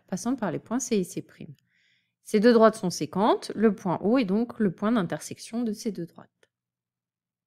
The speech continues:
Maintenant que j'ai le centre de l'homothétie,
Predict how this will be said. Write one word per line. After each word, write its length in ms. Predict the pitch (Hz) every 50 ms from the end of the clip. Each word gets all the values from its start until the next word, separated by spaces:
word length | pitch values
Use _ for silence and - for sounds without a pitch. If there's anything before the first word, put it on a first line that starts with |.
| _ _ _ -
Maintenant 360 | 214 233 240 240 294 311 330
que 220 | 320 - 269 240
j'ai 180 | 208 202 233 233
le 160 | 208 196 185
centre 420 | 185 - 277 302 311 302 - -
de 100 | 202 185
l'homothétie, 720 | 196 185 180 175 170 165 - 160 170 - - 262 339 453